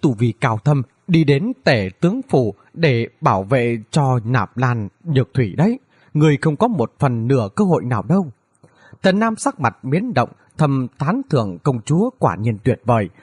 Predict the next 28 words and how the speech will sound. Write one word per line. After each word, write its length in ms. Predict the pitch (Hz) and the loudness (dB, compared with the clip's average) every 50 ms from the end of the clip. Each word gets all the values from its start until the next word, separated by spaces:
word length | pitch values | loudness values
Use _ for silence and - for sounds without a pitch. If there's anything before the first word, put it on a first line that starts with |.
| - - | -12 -4
lại 140 | - 151 175 | 0 0 0
có 140 | 165 - 247 | 2 0 -2
thể 160 | - - 113 | 0 0 -2
tiên 340 | 101 - - 220 208 196 185 | -2 0 0 0 0 0 0
đoán 280 | 185 185 240 285 247 147 | 0 0 0 -2 -2 -2
được 240 | 123 110 - - | -2 -2 -4 -6
hắn 280 | - 131 165 226 294 320 - _ | -4 -2 -2 -2 -2 -4 -10 _
khả 280 | _ - 156 127 98 78 - - | _ -2 0 0 0 0 -2 -2
năng 260 | 120 147 143 131 120 | -2 -2 0 -2 -2
sẽ 140 | - 196 190 | -2 -2 -2
thực 260 | - 147 - - - | -2 -2 -4 -4 -6
hiện 120 | - - - | -6 -6 -4
hành 280 | - 117 104 85 90 | -4 -4 -4 -4 -4
động 200 | 101 101 - 98 | -4 -4 -4 -2
này. 220 | 107 104 92 80 - _ _ _ _ _ _ _ - _ _ _ - | -4 -4 -4 -6 -10 _ _ _ _ _ _ _ -20 _ _ _ -2
Màn 240 | 147 170 175 180 180 | 2 2 2 2 2
đêm 180 | 226 240 220 214 - | 0 0 0 0 0
bao 180 | 233 226 196 - - | 2 2 0 0 -2
phủ 260 | - 143 113 90 78 95 | -2 0 0 -2 -4 -2
như 180 | 113 123 120 110 | 0 0 0 2
làn 320 | 113 113 92 82 85 104 143 | 0 -2 -4 -4 -6 -2 0
nước, 180 | 208 254 - _ _ _ _ _ | 0 -2 -2 _ _ _ _ _
vạn 200 | - 151 147 147 | 0 0 0 2
vật 140 | 139 151 123 - - | 0 -2 -2 -2 -2
trở 220 | - 147 110 92 82 | 0 0 0 0 -2
nên 200 | 113 127 120 107 | -2 -2 -2 -2
tĩnh 300 | - - 170 175 240 226 160 | -2 -4 -4 -2 -2 -4 -2
lặng. 160 | 117 101 | -2 -2